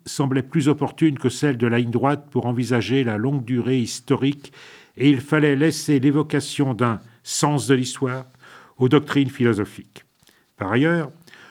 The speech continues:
on devait récuser tout concept univoque englobant. Il devenait alors possible de distinguer une notion socio-culturelle de sécularisation, pertinente à condition de renoncer à sa prétention englobante,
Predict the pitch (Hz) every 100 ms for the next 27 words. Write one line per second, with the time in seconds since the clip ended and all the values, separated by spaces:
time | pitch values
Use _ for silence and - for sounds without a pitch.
0 | - - 127 175 196 180 - 160 185 175
1 | 165 160 151 175 170 151 151 139 175 175
2 | 151 143 151 123 101 - _ _ _ _
3 | _ _ 120 123 151 170 175 160 175 170
4 | - 170 - 98 - - - - _ 139
5 | 143 170 170 156 180 160 143 151 - 160
6 | - - - 151 - 160 143 117 120 117
7 | 120 98 110 - - - 139 127 110 101
8 | 101 120 - 151 151 - - - _ -
9 | 170 170 151 139 143 143 127 135 135 139
10 | - 156 147 127 135 131 123 - 143 117
11 | 131 - 139 131 123 - 120 151 131 101
12 | 95 98 -